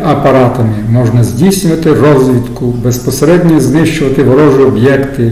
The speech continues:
військову техніку, проводити розмінувальні роботи на територіях як в тилу, так і в зоні бойових дій. Але ці апарати в сотні, а то й в тисячі разів дорожчі за стрілецьку зброю і навіть за гармати.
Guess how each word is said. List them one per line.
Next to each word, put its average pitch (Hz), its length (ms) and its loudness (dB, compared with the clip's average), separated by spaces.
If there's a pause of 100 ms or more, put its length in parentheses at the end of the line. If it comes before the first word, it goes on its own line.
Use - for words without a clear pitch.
військову 147 460 0
техніку, 143 680 -2 (120)
проводити 151 440 2
розмінувальні 143 680 2
роботи 139 380 0
на 123 100 0
територіях 143 680 0 (640)
як 143 320 2
в - 60 -6 (100)
тилу, 151 380 2 (100)
так 123 220 -2
і 113 40 0
в 101 80 -4
зоні 139 280 2
бойових 117 460 0
дій. 101 240 -4 (640)
Але 117 140 0
ці - 240 0
апарати 156 580 2
в - 20 -8
сотні, 175 540 0
а 123 40 0
то 120 140 -4
й 113 60 2
в 101 40 -4 (140)
тисячі 180 440 0
разів 135 440 0
дорожчі 120 480 0
за 104 140 -6
стрілецьку 107 600 -4
зброю 143 520 0 (400)
і 123 60 0
навіть 123 360 0
за 110 160 -2
гармати. 107 540 -2